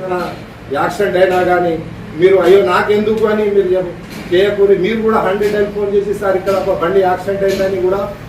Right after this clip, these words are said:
మీరు చెప్పురి. ఒకవేళ ప్రాణం మనం కాపాడినట్టు అవుతుంది. కా పేరున దండం పెట్టి మీకు ఒక రిక్వెస్ట్ చేస్తున్నాం, మీరు సేఫ్ ఉండుర్రి,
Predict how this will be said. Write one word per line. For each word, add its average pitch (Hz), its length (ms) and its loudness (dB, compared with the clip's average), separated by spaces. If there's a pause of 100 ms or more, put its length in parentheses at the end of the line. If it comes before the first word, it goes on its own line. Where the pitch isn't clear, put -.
(340)
మీరు 180 120 6
చెప్పురి. 185 520 4
ఒకవేళ 190 440 4
ప్రాణం 190 540 -2 (480)
మనం 185 280 0
కాపాడినట్టు 208 640 2
అవుతుంది. 185 460 2 (400)
కా 180 80 2 (140)
పేరున 165 520 2 (540)
దండం 175 280 2
పెట్టి 175 340 2
మీకు 160 260 -2
ఒక 160 240 -2
రిక్వెస్ట్ 185 380 4
చేస్తున్నాం, 185 520 0 (500)
మీరు 220 240 2 (680)
సేఫ్ 226 240 6
ఉండుర్రి, 233 400 2